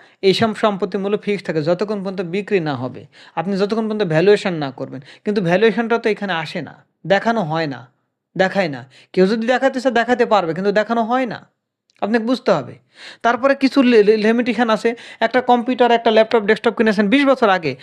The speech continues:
ওইটা, ওই সম্পত্তি ওইভাবেই রয়ে গেছে, কোনো বাড়া কমা, ওয়েস্টেজ নাই, ক্ষয়ক্ষতি, লস হতে পারে,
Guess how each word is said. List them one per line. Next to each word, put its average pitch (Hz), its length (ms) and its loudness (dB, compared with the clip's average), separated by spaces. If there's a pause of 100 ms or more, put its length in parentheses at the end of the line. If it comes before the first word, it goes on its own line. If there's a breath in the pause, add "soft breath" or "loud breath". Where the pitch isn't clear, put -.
(180 loud breath)
ওইটা, 269 280 4
ওই 233 160 6
সম্পত্তি 208 480 2
ওইভাবেই 180 400 4
রয়ে 151 180 2
গেছে, - 360 -12 (760 soft breath)
কোনো 196 320 0 (220 soft breath)
বাড়া 170 320 4
কমা, 170 320 -2
ওয়েস্টেজ 185 540 2
নাই, 156 200 -4
ক্ষয়ক্ষতি, 190 720 0 (180 soft breath)
লস 220 300 6
হতে 180 160 0
পারে, 156 260 -6